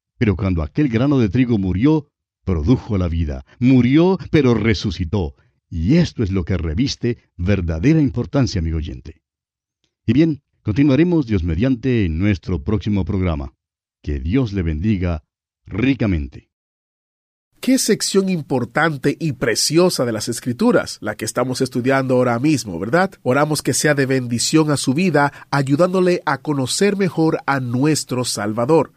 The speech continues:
Speaker 2: Si le gustaría compartir con nosotros cómo el estudio de la palabra de Dios con A Través de la Biblia le impacta, visite a través de la Biblia punto org y haga clic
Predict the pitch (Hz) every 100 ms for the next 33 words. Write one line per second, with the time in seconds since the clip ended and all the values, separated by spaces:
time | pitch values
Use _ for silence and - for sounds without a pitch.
0 | - - 208 190 202 202 240 247 233 185
1 | 151 - 180 - 160 135 120 - 165 160
2 | 101 95 - 185 190 180 - 156 135 123
3 | - - 220 180 131 113 117 113 147 143
4 | 117 107 131 - 120 107 98 104 131 127
5 | 113 117 139 120 110 - 131 139 143 135
6 | - 190 - - 135 123 - _ - 170
7 | 190 247 226 123 95 _ _ - 92 -
8 | 92 92 110 117 139 147 190 180 143 160
9 | 151 - _ _ 220 233 202 190 185 -
10 | 127 127 - 127 123 123 78 - - 185
11 | 185 - 214 226 220